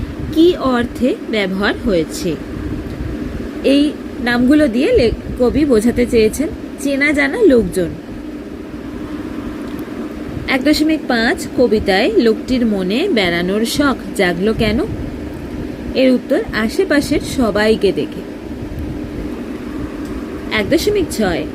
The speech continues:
যারা পর্যটনে বেরিয়েছেন তাদের হাবভাব, সাজ পোশাক, চলাফেরা কিভাবে কবিতাটিতে ধরা পড়েছে লেখো। এখানে কবিতাটিতে যারা পর্যটনে বেরিয়েছেন তাদের হাবভাব,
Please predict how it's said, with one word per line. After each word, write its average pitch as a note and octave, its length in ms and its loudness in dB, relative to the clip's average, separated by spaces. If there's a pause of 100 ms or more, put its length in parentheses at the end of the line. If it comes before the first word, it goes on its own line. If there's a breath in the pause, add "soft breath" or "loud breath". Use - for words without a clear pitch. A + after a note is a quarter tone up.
(100)
যারা B3 280 4
পর্যটনে A#3+ 600 2
বেরিয়েছেন B3 720 4 (440 loud breath)
তাদের D4+ 260 4
হাবভাব, B3+ 720 4
সাজ A3 400 0
পোশাক, A#3 540 2
চলাফেরা G#3+ 600 4 (400 loud breath)
কিভাবে E4 480 6
কবিতাটিতে D4 520 2
ধরা C4+ 360 2
পড়েছে C#4 360 4
লেখো। C4+ 280 2 (2000)
এখানে D#4+ 380 4
কবিতাটিতে D4+ 560 4
যারা C4 340 4 (520)
পর্যটনে C4 520 2
বেরিয়েছেন C4 640 4
তাদের B3+ 220 2
হাবভাব, A#3 640 0